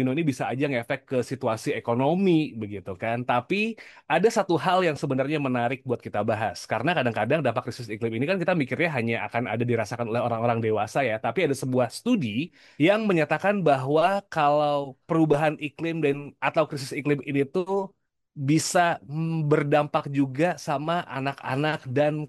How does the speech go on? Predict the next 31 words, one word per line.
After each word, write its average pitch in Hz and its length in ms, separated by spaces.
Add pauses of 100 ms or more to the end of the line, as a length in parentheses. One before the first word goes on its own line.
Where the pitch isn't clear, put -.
kaum 139 280
marginal 131 760
nih 101 80
Sobat 104 240
T 104 80
C - 80
I 113 160
D. 101 160
So, 180 400 (480)
untuk 147 600
episode 135 320
kali 131 320
ini, 147 320 (400)
em, 135 960
di 139 160
Suara 175 240
Akademia 160 560
kita 175 320
bakal 151 400
ngobrol 139 400
bareng 131 240
sama 139 240
teman-teman 127 480
dari 120 160
Pusat 127 320
Kajian 123 400
dan 120 80
Advokasi 120 640
Perlindungan 120 640
dan 110 160
Kualitas 110 400